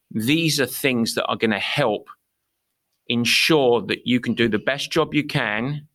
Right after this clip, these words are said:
knowing you can sabotage it in other ways, tissue and bone health, and therefore maybe reduce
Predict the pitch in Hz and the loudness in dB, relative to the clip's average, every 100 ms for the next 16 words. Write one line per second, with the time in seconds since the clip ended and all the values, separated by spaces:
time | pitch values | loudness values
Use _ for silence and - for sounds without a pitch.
0 | _ 110 107 120 135 135 156 - 147 139 | _ -4 0 2 0 2 2 2 0 -2
1 | - 120 - 117 113 110 110 113 98 - | -2 -2 -2 -2 -2 0 0 0 0 -4
2 | - - _ _ _ - 135 127 123 113 | -6 -8 _ _ _ -2 0 2 2 2
3 | 113 107 101 110 107 113 - _ _ _ | 2 0 -2 -2 0 -2 -6 _ _ _
4 | 110 107 117 117 117 107 101 110 113 123 | -2 0 0 0 0 2 2 2 2 2
5 | 120 120 107 107 104 110 104 - - | 0 0 0 -2 0 2 4 2 0